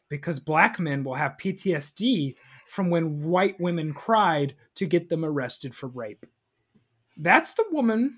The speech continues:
whose ideology is starting to be taught in K through twelve schools, as you can see by a teacher who was saying that if you didn't believe in systematic racism, you shouldn't get to teach. <laughs> And, um, uh, and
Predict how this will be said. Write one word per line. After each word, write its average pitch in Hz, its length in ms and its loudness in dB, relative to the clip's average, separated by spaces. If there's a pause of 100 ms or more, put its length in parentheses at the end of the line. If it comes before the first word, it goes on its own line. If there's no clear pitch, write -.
(140)
whose 226 180 2
ideology 214 840 2 (100)
is 156 240 -4
starting 190 400 2
to 175 60 -6
be 185 100 -2
taught 180 340 0
in 175 120 -4
K 160 180 -2
through 156 160 -6
twelve 139 260 -4
schools, 196 480 -8
as 127 120 -10
you 139 60 -10
can 139 120 -6
see 139 180 -6
by 127 180 -6
a 123 40 -6
teacher 156 460 -4
who 131 260 -4
was 131 260 -8
saying 131 360 -8
that 123 140 -8
if 120 180 -14
you 123 80 -10
didn't 131 240 -10
believe 127 260 -6
in 127 80 -12
systematic 135 600 -12
racism, 165 460 -8
you 143 60 -6
shouldn't 139 260 -12
get 131 120 -16
to - 80 -20
teach. - 360 -10 (260)
<laughs> - 260 -16
And, 180 440 2
um, 170 340 2 (560)
uh, 143 420 -2 (100)
and 160 320 -2